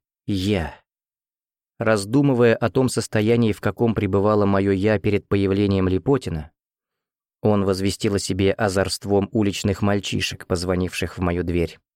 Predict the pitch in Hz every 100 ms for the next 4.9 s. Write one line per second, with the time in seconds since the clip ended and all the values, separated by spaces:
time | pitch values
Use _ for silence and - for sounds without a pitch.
0 | _ _ _ - 113 180 156 147 156 135
1 | 127 123 143 - 139 117 113 - 143 135
2 | 123 113 - 147 131 135 120 131 139 127
3 | 127 127 - - 117 - 120 - - 110
4 | 101 107 98 104 92 82 78 73